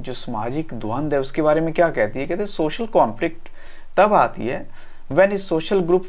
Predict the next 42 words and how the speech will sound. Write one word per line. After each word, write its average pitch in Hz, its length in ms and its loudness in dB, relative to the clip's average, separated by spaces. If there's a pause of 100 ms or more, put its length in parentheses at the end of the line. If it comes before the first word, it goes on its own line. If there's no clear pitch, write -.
feels 160 400 4 (280)
that 147 340 4
it 160 140 -2
is 160 160 2 (140)
worse 180 260 4
off 165 260 0
than 139 340 2
others 123 360 2
around 110 300 -4
it। - 120 -8
जब 139 140 -2
एक 147 140 -4
सोशल 147 300 -6
ग्रुप 147 200 -4
को 156 80 0
लगता 147 220 -2
है 151 60 -2
भी 151 100 0
ये 151 80 0
तो 156 340 0 (260)
उनके 139 220 -2
साथ 151 120 -4
तो - 100 0
बहुत 127 460 2
बुरा 131 220 4
अत्याच-, 113 400 -2
अत्याचार 117 520 -2
हो 92 140 -4
रहा - 100 -6
है, 127 60 0
वो 131 100 0
तो 143 100 -2
बहुत 131 260 -2
परेशान 104 460 0
है 90 100 -6
लाइक, - 200 -8 (400)
तो 139 60 -2 (160)
तब 196 180 4
जो 156 180 0
है 127 180 2
हम 120 200 -2
इसको 170 380 -2